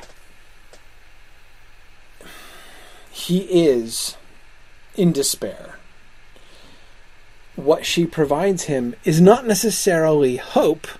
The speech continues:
though I think we can see some hope in all, in those five lines emphasizing the seven stars, the burning briar, the emblem vast of Morgoth's foe. Um, they are not alone, and Morgoth does have enemies who kicked his butt before and can probably do it again.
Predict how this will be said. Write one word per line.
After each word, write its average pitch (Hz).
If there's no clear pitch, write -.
though 165
I 156
think 165
we 139
can 165
see 113
some 117
hope 120
in 147
all, 117
in 135
those 117
five 120
lines 113
emphasizing 113
the 110
seven 113
stars, 110
the 120
burning 110
briar, 110
the 110
emblem 110
vast 110
of 110
Morgoth's 104
foe. 101
Um, 120
they 135
are 135
not 131
alone, 123
and 135
Morgoth 131
does 139
have 131
enemies 113
who 143
kicked -
his 135
butt 127
before 127
and 117
can 127
probably 120
do 120
it 113
again. 127